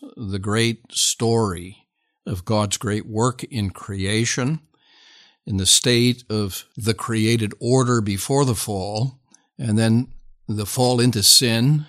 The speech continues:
through the transgression and disobedience of Adam together with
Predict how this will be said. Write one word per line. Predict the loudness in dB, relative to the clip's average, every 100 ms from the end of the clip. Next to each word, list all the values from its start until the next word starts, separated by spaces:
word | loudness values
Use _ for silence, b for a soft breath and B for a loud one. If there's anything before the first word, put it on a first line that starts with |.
| -12
through | -12 -6 -4
the | -4 -4
transgression | -4 -2 -2 -2 -2 0 0
and | 0
disobedience | -2 -2 -2 -2 -2 -2 -2 -4
of | -6 -8 -6
Adam | -4 -2 -2 -2
together | -4 -6 -4
with | -6 -8